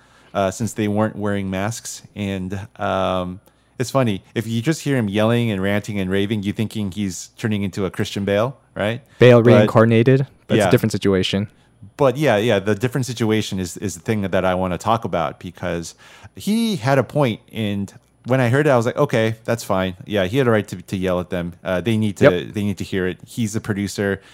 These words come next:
Speaker 1: Um, they're all there for his, this movie, and if they shut down, then a lot of people are gonna be out of work. And he, and he talks
Speaker 2: Agreed.
Speaker 1: about that. So let me
Speaker 2: Yep.
Speaker 1: ask you,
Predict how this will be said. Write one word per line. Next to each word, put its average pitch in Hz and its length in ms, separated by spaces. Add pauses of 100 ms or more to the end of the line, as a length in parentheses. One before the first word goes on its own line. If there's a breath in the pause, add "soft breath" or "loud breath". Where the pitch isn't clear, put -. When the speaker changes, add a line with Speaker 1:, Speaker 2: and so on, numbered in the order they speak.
(300 soft breath)
Speaker 1:
Um, 87 440 (120)
they're 113 160
all 139 160
there 113 300
for 107 240
his, 98 200
this 101 220
movie, 101 380
and 95 100
if 95 100
they 120 120
shut 117 260
down, 117 400 (200 soft breath)
then 98 120
a 92 60
lot 95 180
of - 60
people 98 200
are 85 120
gonna 85 140
be 90 140
out 73 160
of 80 80
work. 82 280
And 101 100
he, 117 180
and 123 120
he 123 60
talks 120 260
Speaker 2:
Agreed. 110 140
Speaker 1:
about 104 140
that. 85 260 (200 soft breath)
So - 180
let 131 120
me 147 60
Speaker 2:
Yep. 123 80
Speaker 1:
ask 113 300
you, 95 280